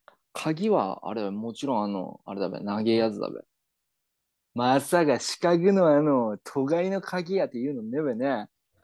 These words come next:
Speaker 2: 長えやつって何？長え。
Speaker 1: あ、長え、あの、あの、長えやつ、あの、わかんね？
Speaker 2: 知らん。
Speaker 1: あの、ちょっと楕円、楕円形みたいな、あの、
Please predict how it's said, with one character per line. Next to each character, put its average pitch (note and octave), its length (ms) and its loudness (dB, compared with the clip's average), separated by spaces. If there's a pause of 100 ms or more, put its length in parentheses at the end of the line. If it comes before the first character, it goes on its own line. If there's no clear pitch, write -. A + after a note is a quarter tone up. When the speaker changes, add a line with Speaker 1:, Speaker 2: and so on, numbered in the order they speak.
(340)
Speaker 2:
長 A#2 240 -10
え G3 200 0
や A#3 140 4
つ A#3+ 80 -18
っ - 20 -20
て - 120 -8
何？ C3+ 360 -8
長 A#2 240 -4
え。 - 300 -2
Speaker 1:
あ、 B2+ 100 -10
長 B2 280 -6
え、 A#2+ 140 -6
あ A#2 140 -18
の、 A#2 300 -6 (540)
あ A2+ 120 -14
の、 A2 100 -10
長 A#2+ 300 0
え C3 40 6
や B2 160 4
つ、 G#2+ 140 -6
あ G#2 60 -6
の、 G#2+ 180 -14 (320)
わ A2+ 120 -6
か B2+ 80 0
ん C#3+ 100 -2
ね？ A3 160 -2 (180)
Speaker 2:
知 - 140 -8
ら A#3 60 -2
ん。 - 60 -4
Speaker 1:
あ A#2+ 40 0
の、 G#2 60 -4
ち C3 60 -4
ょ A#2+ 40 0
っ - 20 -6
と A2+ 160 -8
楕 A#2 260 0
円、 C3 300 0
楕 A2+ 300 -4
円 C3 260 -2
形 C3 200 -4
み B2 140 -6
た A#2+ 60 -4
い A2+ 40 -8
な、 G#2+ 100 -10
あ A2 40 -12
の、 A2 60 -12